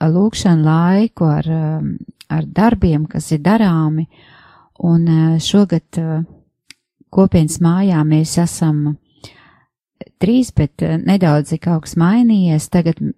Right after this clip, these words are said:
mēs esam abi ar Valdemāru un, eh, Kaspars, eh,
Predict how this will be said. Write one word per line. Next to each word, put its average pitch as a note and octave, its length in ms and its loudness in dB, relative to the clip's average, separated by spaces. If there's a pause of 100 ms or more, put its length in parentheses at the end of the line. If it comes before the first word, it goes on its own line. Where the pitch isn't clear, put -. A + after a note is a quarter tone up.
mēs E3+ 340 0
esam E3 260 0
abi E3 240 2
ar D3 80 0
Valdemāru F3+ 760 0
un, D3+ 260 0
eh, D3+ 340 0 (480)
Kaspars, - 800 0
eh, D#3 240 2